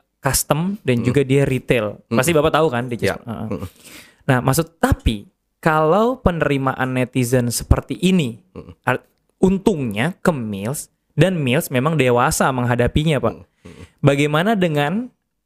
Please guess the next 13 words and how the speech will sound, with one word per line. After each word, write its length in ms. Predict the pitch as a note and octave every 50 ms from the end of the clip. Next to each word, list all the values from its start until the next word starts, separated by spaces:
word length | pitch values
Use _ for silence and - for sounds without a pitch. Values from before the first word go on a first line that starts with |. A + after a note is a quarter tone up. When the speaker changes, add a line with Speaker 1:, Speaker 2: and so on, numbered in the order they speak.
| _ _ _ _ _ _ _
Speaker 1:
ke 140 | - - E3+ D3+
brand 500 | C#3 C3 B2+ B2 A2+ G#2+ B2 D#3 E3+ _ _ _
yang 380 | - C#3+ D#3+ F#3 G3+ A3 G#3
ownernya 520 | - D#3+ D3+ D3 D3 C#3+ C#3+ C3+ C#3 F#3+ G3+
nggak 180 | F3 D3 B2+ B2
dewasa? 500 | B2+ B2 B2 B2 B2+ C#3 C#3+ - - C#3+
Maksudnya 420 | B2+ B2 B2 - D3+ E3+ G#3 G3+ - _ _ _ _ _
panikan, 1000 | - B2+ A#2+ C3 D3 D#3+ D#3 - - C3 B2 B2 A#2+ A#2+ A#2+ A#2+ A#2 A#2 A#2 A#2
Speaker 2:
Mm. 60 | A#2
Speaker 1:
takut, 920 | C3+ C#3 C#3+ - - - D3 C#3 C3+ C3+ C3+ C3+ C3+ C3+ C3+ C3+ C3+ C3+ -
jadi 480 | C3+ B2 B2 A#2+ A#2+ A#2+ B2 A#2+ A#2
Speaker 2:
Mm. 80 | - - _ _ _ _ _ -
Speaker 1:
apa, 180 | - - D3+